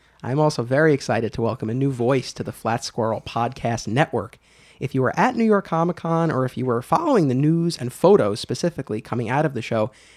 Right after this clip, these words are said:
there's a good chance you saw my next guest. He cosplayed as Lobo, and I can't wait to pick his brain about everything that went into this amazing cosplay.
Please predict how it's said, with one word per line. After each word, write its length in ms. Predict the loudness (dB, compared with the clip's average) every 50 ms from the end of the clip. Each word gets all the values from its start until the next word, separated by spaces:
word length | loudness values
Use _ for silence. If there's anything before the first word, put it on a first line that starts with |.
| _ -6
there's 160 | -2 0 0
a 20 | 0
good 240 | 0 0 0 0
chance 400 | 0 0 0 2 2 0 0 0
you 80 | -2 -4
saw 380 | -2 0 2 4 4 4 4 2
my 140 | 0 -2 -2
next 240 | -2 -4 -6 -4 -2
guest. 300 | 0 0 0 -2 -4 -10
He 40 |
cosplayed 560 | -12 -6 -2 0 0 0 0 -4 -4 -4 -2 -2
as 100 | -2 -4
Lobo, 540 | 0 2 4 4 4 4 0 -2 -4 -6 -10 -18 -20 -20 _ -6
and 80 | -6
I 40 | -4
can't 200 | -2 -2 0 0
wait 120 | 0 0
to 100 | -2 -4
pick 180 | -4 -4 -4 -4
his 120 | -6 -6
brain 260 | -4 -2 -2 -2 -2 -2
about 160 | -4 -6 -6 -4
everything 320 | -2 -2 0 -2 -2 -4
that 120 | -6 -6 -6
went 140 | -6 -6 -6
into 220 | -6 -6 -6 -6
this 180 | -6 -6 -6 -6
amazing 600 | -4 -2 -2 2 2 4 4 4 2 0 -2 -4
cosplay. 560 | -2 -2 -2 0 -2 -2 -4 -4 -4 -4 -4